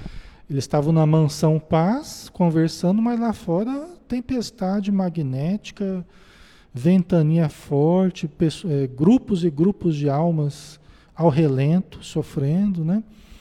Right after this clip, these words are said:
E o André Luiz pensando, quem são essas almas, né, que estão nessa condição? Aí nós vamos ver aqui. Ele se questionando, né? Quem seriam essas, essas pessoas, né?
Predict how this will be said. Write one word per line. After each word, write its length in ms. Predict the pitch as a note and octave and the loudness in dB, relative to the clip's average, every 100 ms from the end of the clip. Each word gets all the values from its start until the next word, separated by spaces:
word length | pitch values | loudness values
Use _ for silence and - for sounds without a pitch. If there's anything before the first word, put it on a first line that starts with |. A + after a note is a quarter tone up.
| - - - | -20 -20 -10
E 40 | D#3+ | 2
o 60 | |
André 260 | E3+ F3+ F#3 | 2 6 4
Luiz 240 | F3+ F#3+ | 6 4
pensando, 600 | - B3 B3+ - G3+ F#3 F3 | 2 0 0 0 0 2 0
quem 200 | D#4 E4 | -4 -4
são 280 | - F#3 | -2 0
essas 360 | D3+ - D3 C#3 | 0 0 0 2
almas, 460 | D3 C#3+ C#3 C3+ C3+ | 0 2 0 -2 -2
né, 200 | E3+ A3+ | -2 -2
que 100 | - | -4
estão 440 | D#3 - D#3 D3+ C#3+ | -6 -4 -2 -2 -4
nessa 340 | D3+ D3+ - | -2 -2 -4
condição? 720 | D3 D3 C#3 C#3 - C3 B2 - _ - - - _ _ _ _ | -6 -4 -4 -6 -10 -12 -12 -16 _ -20 -20 -20 _ _ _ _
Aí 140 | C3 C3 | -8 -4
nós 220 | D3 D3 | -2 -2
vamos 300 | D3 D3 B2+ | 0 -2 -2
ver 220 | B2 A#2+ | -4 -4
aqui. 300 | A2+ - B2 A#2 - - _ _ _ _ _ - | -6 -12 -12 -14 -20 -20 _ _ _ _ _ -8
Ele 180 | D3 D3 | -2 -2
se 140 | - F3+ | -2 -6
questionando, 880 | - F#3+ - A3+ F#3 F3 F#3+ D3+ C#3+ | -4 -4 -2 0 2 2 0 -4 -4
né? 180 | F#3+ G#3+ - - - - - - - _ | -4 -6 -16 -20 -20 -20 -20 -20 -20 _
Quem 180 | - F3+ | -6 -6
seriam 520 | - F#3+ E3 D3 D3 | -4 -6 -4 -4 -4
essas, 580 | C#3 C3+ B2+ - - - F#3 | -6 -12 -14 -18 -20 -20 -18
essas 300 | - C#3+ - | -12 -12 -10
pessoas, 680 | - C3 - - C3 C#3 C3 | -8 -8 -8 -14 -14 -12 -8
né? 160 | D#3 | -8